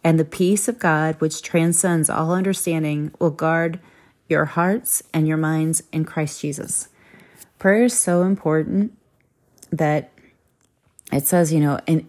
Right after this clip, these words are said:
every situation, by prayer and petition, with thanksgiving, present your requests to God." God's not gonna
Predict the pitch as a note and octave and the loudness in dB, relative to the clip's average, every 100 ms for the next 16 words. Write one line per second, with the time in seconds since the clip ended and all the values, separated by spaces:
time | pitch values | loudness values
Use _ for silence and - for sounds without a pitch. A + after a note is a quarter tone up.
0 | - E3 F#3 F#3 E3+ D#3 D#3 C#3+ - D3 | -2 0 2 0 -2 -2 0 0 -2 -2
1 | D3 D3 C#3+ C#3+ C#3 - D#3 D#3 D#3 - | -2 -2 -2 -4 -4 -2 0 2 0 -2
2 | D#3+ D3+ - D3+ - C#3 C#3 E3 E3+ - | -6 -6 -4 -6 -4 -2 2 0 0 -8
3 | - E3 D3+ - - D3 C#3+ - - D3+ | -8 -4 -2 -4 -4 -4 -4 -6 -4 -2
4 | D3+ D3 D#3 - - _ - C3+ C3+ - | 0 0 -2 -4 -14 _ -4 -4 -6 -6
5 | D3 D3 - - - - - - - _ | -6 -4 -6 -6 -4 -4 -4 -10 -16 _
6 | - - _ _ _ - D#3+ F3 F#3+ F#3+ | -20 -20 _ _ _ -2 0 2 0 0
7 | A3 | -2